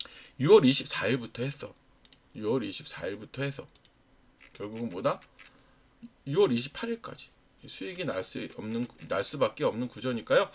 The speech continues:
어, 관련해서 궁금한 점 언제든지, 어, 상담 링크로 연락 주시고요. 여러분들 오늘 주말인데 제가 한번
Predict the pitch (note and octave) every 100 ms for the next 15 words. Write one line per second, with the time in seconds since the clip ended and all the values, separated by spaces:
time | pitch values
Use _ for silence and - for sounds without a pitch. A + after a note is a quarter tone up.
0 | - - - A2+ A2 - A#2+ D#3 D3+ D3+
1 | B2+ C#3+ F#3+ D#3+ G2+ A2 G#2 - A2+ D3
2 | C#3+ C3+ B2+ C3+ C3+ C3+ - E2+ F2+ F2
3 | E2 D#2+ - - - - D#3+ F3 F3+ B2+
4 | G#2 C#3 C#3+ E2 G#2+ B2+ - - - D#3
5 | - A2+ A2+ F#2+ G#2+ A2 A2 A2 G#2+ -
6 | - - A2 A#2 A#2 A#2 A2+ - C3+ D#3+
7 | A#2+ A2 F#2+ G2+ G#2 G2+ G#2+ G#2